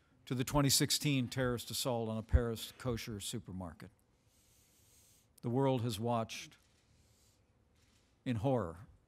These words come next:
as these attacks on Jewish people have taken place. It is remarkable to think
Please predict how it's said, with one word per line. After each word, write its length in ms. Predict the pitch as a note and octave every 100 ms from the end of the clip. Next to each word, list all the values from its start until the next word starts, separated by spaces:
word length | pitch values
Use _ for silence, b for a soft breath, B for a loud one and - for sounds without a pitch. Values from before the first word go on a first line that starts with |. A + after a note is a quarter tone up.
| _
as 200 | A#2 G#2+
these 180 | A#2 G2+
attacks 480 | - B2 G2+ - -
on 100 | G2
Jewish 300 | G#2 F#2 -
people 300 | A2+ E2+ F#2+
have 100 | -
taken 300 | G#2+ G2 F2
place. 480 | A2 F2 E2 - - _ _ _ _ _ _ _ _ _ _ _ B B B
It 120 | D3+
is 180 | E3 E3+
remarkable 460 | E3+ F3 F3 F3 E3+
to 80 | E3
think 340 | D#3 B2+ A#2